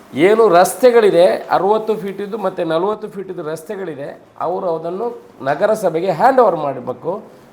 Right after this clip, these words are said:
ನಗರಸಭೆಗೆ ಹ್ಯಾಂಡ್ ಓವರ್ ಮಾಡಿದ ಕೂಡಲೇ ಆ ರಸ್ತೆಗಳೆಲ್ಲ ನಗರಸಭೆಯದ್ದು ಆಗ್ತದೆ. ಅವರಿಗೆ ಹೋಗಲಿಕ್ಕೆ ನಮ್ಮ ಐದೂವರೆ ಎಕರೆ ಹೋಗಲಿಕ್ಕೆ ಫಸ್ಟ್ ಕ್ಲಾಸ್ ಅಪ್ರೋಚ್ ಸಿಗ್ತದೆ. ಹೀಗೆ ಅಪ್ರೋಚ್ಗಳಿಲ್ಲ.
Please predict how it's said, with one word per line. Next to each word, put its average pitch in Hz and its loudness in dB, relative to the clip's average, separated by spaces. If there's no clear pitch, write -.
ನಗರಸಭೆಗೆ 185 0
ಹ್ಯಾಂಡ್ 180 2
ಓವರ್ 202 4
ಮಾಡಿದ 170 2
ಕೂಡಲೇ 170 0
ಆ 160 6
ರಸ್ತೆಗಳೆಲ್ಲ 156 0
ನಗರಸಭೆಯದ್ದು 147 2
ಆಗ್ತದೆ. 131 0
ಅವರಿಗೆ 151 2
ಹೋಗಲಿಕ್ಕೆ 190 2
ನಮ್ಮ 156 4
ಐದೂವರೆ 180 6
ಎಕರೆ 156 0
ಹೋಗಲಿಕ್ಕೆ 151 0
ಫಸ್ಟ್ - -6
ಕ್ಲಾಸ್ 147 4
ಅಪ್ರೋಚ್ 135 -2
ಸಿಗ್ತದೆ. 170 -4
ಹೀಗೆ 208 2
ಅಪ್ರೋಚ್ಗಳಿಲ್ಲ. 160 4